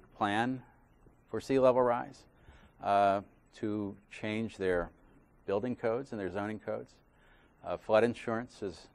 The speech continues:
part of the, the, the push there. And one of those quirky things, the,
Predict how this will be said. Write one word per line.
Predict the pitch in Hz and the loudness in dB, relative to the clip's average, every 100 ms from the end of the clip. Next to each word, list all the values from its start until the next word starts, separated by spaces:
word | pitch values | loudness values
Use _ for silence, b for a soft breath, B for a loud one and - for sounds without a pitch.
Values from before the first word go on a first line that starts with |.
| _ - - - | _ -20 -20 -6
part | - 101 | 2 2
of | 87 | 0
the, | 90 - - | -6 -10 -18
the, | 95 - 107 | -18 -16 -12
the | 95 | -4
push | - 107 - | 2 2 2
there. | 104 104 - - 107 | -2 -2 -4 -14 -8
And | 101 | -4
one | 107 | -2
of | |
those | 98 90 | -2 -2
quirky | - 117 123 101 | 0 0 0 -2
things, | 113 117 | 0 0
the, | 92 | -4